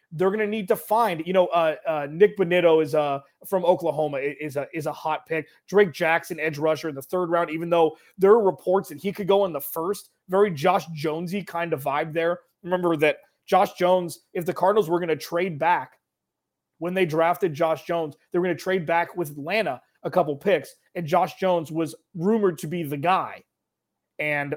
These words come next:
they ended up getting him in the third round. Looked like a steal. Now we can't find the field. Uh, people put that on Sean Kugel. I put that on development of one own player. Um, when you have Kelvin Beachum to the right side of you and Rodney Hudson to the left, and you're playing, I mean, there's really no excuse. We'll see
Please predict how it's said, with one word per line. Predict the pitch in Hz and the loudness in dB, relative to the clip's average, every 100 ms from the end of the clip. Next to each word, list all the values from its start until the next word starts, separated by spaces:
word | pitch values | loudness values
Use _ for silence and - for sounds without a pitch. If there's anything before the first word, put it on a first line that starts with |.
| 160 | -4
they | |
ended | 170 165 | -2 0
up | 151 | 2
getting | 156 160 | 2 0
him | 147 | -2
in | |
the | 143 | -6
third | 160 156 | -2 0
round. | 147 147 | 0 -2
Looked | 151 | -4
like | 160 139 | -4 -6
a | |
steal. | 131 165 147 | -6 -4 -2
Now | 147 | -2
we | 143 | -4
can't | 139 147 | -6 -8
find | 139 139 | -6 -6
the | 131 | -6
field. | - 160 131 - _ _ _ | -4 -4 -4 -10 _ _ _
Uh, | 147 135 | 0 0
people | 143 202 185 | 0 -2 0
put | 190 165 | 0 4
that | 165 | 4
on | 156 | 4
Sean | 151 156 151 | 2 -2 0
Kugel. | 156 151 | -2 -2
I | 143 | -2
put | 160 151 | -2 0
that | 147 | 0
on | 143 | 0
development | 143 147 139 139 | -4 -4 -4 -4
of | 135 - _ _ | -8 -10 _ _
one | 165 160 | -4 -2
own | 147 139 - | -4 -6 -6
player. | - 175 139 123 - _ _ - | 0 2 0 -4 -12 _ _ 4
Um, | 147 135 131 135 _ _ | 6 4 0 -12 _ _
when | 165 175 | -6 0
you | |
have | 175 180 | 2 4
Kelvin | 180 170 147 | 2 2 2
Beachum | 160 - | 0 0
to | 151 | -2
the | 147 | 0
right | 143 143 | 0 0
side | 147 143 | 0 -2
of | |
you | 135 | -4
and | 131 | -4
Rodney | 139 139 | -4 -4
Hudson | 143 - 123 | -6 -6 -12
to | |
the | |
left, | 123 131 123 - _ _ | -6 -4 -6 -10 _ _
and | 143 | -4
you're | 156 | -2
playing, | 151 147 147 135 120 _ _ _ _ _ - 151 | 0 -2 0 -2 -6 _ _ _ _ _ -12 -6
I | |
mean, | 147 | -2
there's | 147 | 0
really | 147 151 | 2 2
no | 143 | 2
excuse. | 139 151 143 | 0 -4 -4
We'll | 143 | -6
see | 139 151 147 | -4 -2 -4